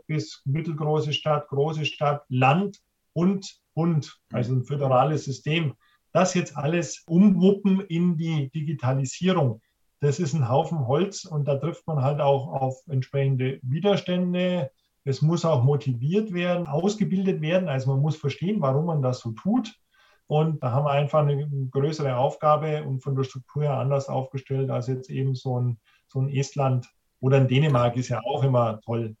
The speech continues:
Ja, also es sind auch so Beispiele, die vielleicht von den Rahmenbedingungen da einfacher unterwegs sind. Aber natürlich sollten wir da hinkommen.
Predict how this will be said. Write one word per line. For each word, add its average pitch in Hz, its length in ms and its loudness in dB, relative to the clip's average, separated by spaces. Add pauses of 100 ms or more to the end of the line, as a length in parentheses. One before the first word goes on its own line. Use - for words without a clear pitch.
Ja, 123 240 0
also 117 240 -8
es 117 80 -16
sind 131 140 -4
auch 131 140 -2
so 135 140 -6
Beispiele, 135 640 -4 (480)
die 147 220 2
vielleicht 139 320 2
von 143 100 0
den 131 120 2
Rahmenbedingungen 120 840 -2
da 117 220 -4
einfacher 131 540 -2
unterwegs 120 560 -6
sind. 151 240 -4
Aber 131 240 0
natürlich 156 440 0
sollten 139 320 0
wir 139 80 0
da 135 100 0
hinkommen. 127 520 -4